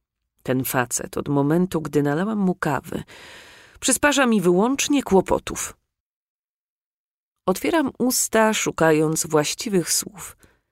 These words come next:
Jakaś część mnie wie, że powinnam powiedzieć pierwszy, lepszy nonsens,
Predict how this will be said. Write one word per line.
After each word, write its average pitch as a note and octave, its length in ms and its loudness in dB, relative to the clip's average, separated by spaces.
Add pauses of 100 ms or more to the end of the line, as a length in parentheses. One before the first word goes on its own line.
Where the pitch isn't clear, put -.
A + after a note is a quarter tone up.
(480)
Jakaś F#3 400 4
część F3+ 500 2
mnie E3 340 2
wie, D3+ 280 4
że C3+ 160 -2
powinnam C3+ 600 -2
powiedzieć - 540 -6
pierwszy, C#3 580 0
lepszy C#3+ 360 2
nonsens, C#3+ 960 -2